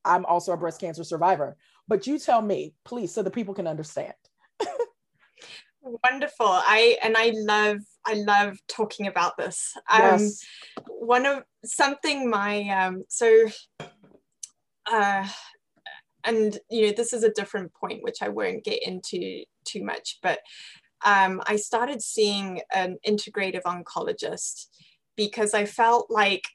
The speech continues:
Speaker 2: <sighs> you know, they're pumping poison into me and it's, which works, you know, don't
Speaker 1: Yeah.
Speaker 2: get me wrong. I believe in the power of chemotherapy.
Speaker 1: Mm-hmm.
Speaker 2: Um, but it just seems so, like,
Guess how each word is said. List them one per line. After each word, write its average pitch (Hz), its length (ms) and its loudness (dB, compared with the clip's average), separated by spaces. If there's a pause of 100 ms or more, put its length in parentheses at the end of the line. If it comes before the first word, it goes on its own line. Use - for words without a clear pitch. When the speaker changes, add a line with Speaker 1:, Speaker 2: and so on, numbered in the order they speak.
Speaker 2:
<sighs> - 600 -16
you 302 120 0
know, 285 80 -2
they're 302 160 -2
pumping 311 460 -4
poison 247 520 4
into 220 320 -2
me 208 600 4
and 208 320 2 (640)
it's, - 460 4
which 294 380 0
works, 220 540 2
you 220 60 0
know, 196 320 -2
don't 226 200 6
Speaker 1:
Yeah. 440 260 6 (220)
Speaker 2:
get - 200 2
me 190 180 -6
wrong. 170 480 -2 (180)
I 202 80 2
believe 220 420 4
in 202 100 0
the 185 160 -4
power 180 400 0
of 185 140 -8
chemotherapy. 208 960 -10 (260)
Speaker 1:
Mm-hmm. 233 180 -4
Speaker 2:
Um, 190 440 2 (100)
but 202 380 2 (320)
it 247 200 4
just 262 280 0
seems 233 420 -2
so, 208 480 4
like, 196 380 -2